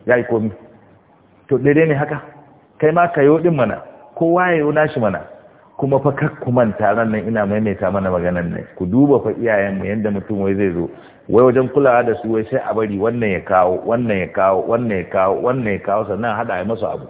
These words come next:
To, su lokacin da suke ma, ca suke a har-, a yi haɗaka? Sadda suke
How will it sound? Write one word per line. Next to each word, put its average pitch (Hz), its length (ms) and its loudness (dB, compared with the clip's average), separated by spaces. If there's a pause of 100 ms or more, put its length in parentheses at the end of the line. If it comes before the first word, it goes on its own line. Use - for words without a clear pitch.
(680)
To, 110 200 2
su 151 120 8
lokacin 156 420 2
da 143 120 0
suke 143 240 0
ma, 139 160 0
ca 139 240 0
suke 135 160 -6
a 110 140 -2
har-, 107 200 -2
a 110 80 -2
yi 107 60 2
haɗaka? 127 400 2 (1800)
Sadda 165 180 2
suke 143 220 0